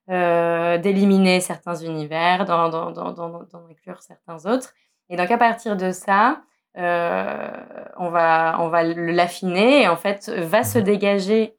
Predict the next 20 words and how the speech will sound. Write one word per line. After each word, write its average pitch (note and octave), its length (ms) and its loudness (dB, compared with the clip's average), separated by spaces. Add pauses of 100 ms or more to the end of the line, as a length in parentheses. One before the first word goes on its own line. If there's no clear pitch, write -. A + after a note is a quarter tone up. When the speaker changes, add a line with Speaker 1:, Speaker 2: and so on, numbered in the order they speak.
(380)
Speaker 1:
inévitablement, B3+ 880 6
et G#3 60 2
c'est G3+ 200 -4
assez C#4+ 300 0
magique, A3 540 4 (1000)
euh, G#3+ 420 6
un C#4 160 6
univers, A#3+ 600 6
euh, G3 240 6
assez D4+ 640 4
Speaker 2:
Mhm. A#3+ 80 -6
Speaker 1:
précis C#4 460 0
vers A#3 160 4
lequel, A#3 380 2
euh, G3 160 6
on F3 80 2
va F3 100 2
pouvoir, F3+ 480 -4
euh, F3 580 2
s'orienter. F3 720 -4